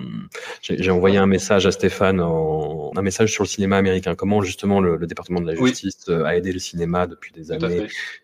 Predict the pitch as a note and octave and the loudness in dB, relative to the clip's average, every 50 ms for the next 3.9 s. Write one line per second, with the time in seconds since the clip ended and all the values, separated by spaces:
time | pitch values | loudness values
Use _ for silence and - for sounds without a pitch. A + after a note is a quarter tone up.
0 | - A2 G#2+ - G#2+ G#2+ G#2+ A2 G#2+ G#2 G2+ F#2 F2+ F#2+ G#2+ G#2+ G#2 - - G2+ | -4 0 2 4 6 6 6 6 6 6 4 4 4 4 4 2 0 -2 -6 -6
1 | - G2 - G2 F#2 - A#2 - A#2+ G#2+ G#2+ B2 C#3 D#3+ F3 F#3+ G3 F3 E3 D3+ | -6 -8 -10 -12 -10 -10 -6 -4 -2 -2 0 0 2 4 4 6 6 6 4 4
2 | E3 F3 E3+ D3 B2+ A#2 - A#2+ A#2 B2 A#2 - - A2 G#2+ G2+ G2 F#2+ - - | 4 2 2 0 -2 -4 -6 -8 -10 -10 -14 -16 -14 -12 -10 -10 -10 -12 -14 -16
3 | G2 F#2 F#2+ F#2 F2+ G2+ G#2 G#2+ A2 G#2+ G2+ G2+ G#2+ G#2+ G2 F#2 F2 F2 | -16 -14 -14 -12 -10 -8 -8 -6 -6 -8 -8 -6 -6 -6 -4 -6 -8 -10